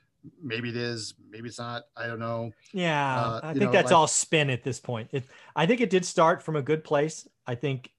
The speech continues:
Speaker 2: uh, it started to get noticed, and then I think fear of missing out, uh, running up high. And I really do think there's a hedge fund that suddenly switched sides. I think that's what happened. It's sw-, they switched sides. They have bigger pile. They're, they're, go-, they're gonna push it up. But again, the other thing I will say is this is no longer about GameStop.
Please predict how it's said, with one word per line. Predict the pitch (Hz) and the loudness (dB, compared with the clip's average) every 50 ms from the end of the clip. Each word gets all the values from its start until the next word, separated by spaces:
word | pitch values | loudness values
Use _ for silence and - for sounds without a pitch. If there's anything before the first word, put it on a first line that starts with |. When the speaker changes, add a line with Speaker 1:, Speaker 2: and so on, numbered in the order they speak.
| _ _ _ - | _ _ _ -8
Speaker 2:
uh, | 135 127 123 127 139 - | -6 -6 -4 -6 -6 -8
it | 127 - | -10 -10
started | - - 139 135 135 131 | -4 -2 -2 -2 -2 -2
to | 127 | -2
get | 123 143 156 147 | -4 -4 -4 -4
noticed, | 135 131 131 135 143 135 - - | -4 -4 -4 -4 -4 -6 -8 -10
and | 127 120 | -8 -6
then | 123 123 | -6 -4
I | 123 127 | -4 -6
think | 123 - - 131 131 127 _ _ - | -6 -6 -8 -8 -8 -8 _ _ -4
fear | 143 135 131 | -2 -2 -2
of | 127 131 | -2 -4
missing | 131 127 - 143 127 127 | -4 -6 -6 -6 -4 -2
out, | 127 135 165 - _ _ _ _ _ _ _ _ _ _ _ _ _ _ _ - | -2 -2 -2 -4 _ _ _ _ _ _ _ _ _ _ _ _ _ _ _ -8
uh, | - 127 127 123 | -4 -4 -2 0
running | 127 143 143 143 143 | 0 0 0 2 0
up | 139 - | 0 0
high. | 156 151 160 202 - | 0 -2 -2 -2 -2
And | 160 160 160 | -2 0 2
I | 175 220 | 4 4
really | 254 254 240 226 190 | 4 4 4 4 4
do | 185 214 | 2 0
think | 208 - 147 131 - | 0 0 -2 -4 -2
there's | - 143 170 175 180 | -2 0 0 2 0
a | 147 | 0
hedge | 120 151 151 - - | 0 0 -2 -2 -4
fund | - 143 131 127 123 117 | -4 -4 -2 -2 -2 -2
that | 123 123 131 - - | -4 -4 -6 -8 -8
suddenly | - 151 139 135 143 135 | -6 -6 -4 -4 -4 -4
switched | 123 - - 135 127 127 - | -6 -6 -8 -8 -8 -8 -6
sides. | - 127 120 110 110 - - - - _ _ _ _ _ _ - | -6 -6 -6 -6 -8 -12 -16 -20 -20 _ _ _ _ _ _ -6
I | 139 147 | -4 -4
think | 190 170 | -2 0
that's | - 147 127 - | 0 0 0 0
what | - 123 | -4 -8
happened. | 107 110 110 - - 131 123 _ _ - | -6 -8 -10 -10 -14 -20 -20 _ _ -18
It's | - - - | -16 -16 -12
sw-, | - 147 - - | -12 -12 -12 -10
they | 135 131 | -8 -8
switched | 127 - - 139 123 | -8 -6 -6 -6 -6
sides. | - - 131 117 117 113 110 - | -6 -6 -6 -4 -4 -4 -6 -6
They | 123 | -6
have | 123 117 117 | -6 -6 -6
bigger | 131 127 120 120 | -6 -6 -6 -8
pile. | - - 120 113 113 113 110 | -8 -8 -8 -8 -8 -8 -10
They're, | 110 127 127 | -10 -12 -12
they're, | 120 123 123 | -10 -10 -10
go-, | 110 127 131 - | -8 -8 -10 -8
they're | 127 127 123 | -8 -8 -8
gonna | 120 120 | -8 -8
push | 117 - 120 - | -8 -10 -12 -10
it | 127 123 | -10 -10
up. | 120 - - - - - - - - _ | -10 -12 -14 -20 -20 -20 -20 -20 -8 _
But | - 165 | 2 4
again, | 170 165 214 220 | 6 6 6 8
the | 190 165 | 8 8
other | 175 214 247 | 8 6 6
thing | - 262 208 180 | 4 4 4 6
I | 160 | 6
will | 147 143 135 | 6 4 2
say | - - 143 143 147 | 2 2 0 2 2
is | 135 120 - | 0 -2 -4
this | - 135 175 190 - | -4 0 0 0 2
is | 262 185 147 | 0 0 2
no | 151 147 147 | 4 4 4
longer | 147 139 139 139 135 127 120 | 6 4 4 4 2 0 0
about | 113 101 123 123 127 127 - | 0 0 0 -2 -2 -4 -6
GameStop. | 123 113 117 120 - - 110 110 | -10 -10 -10 -10 -12 -14 -18 -18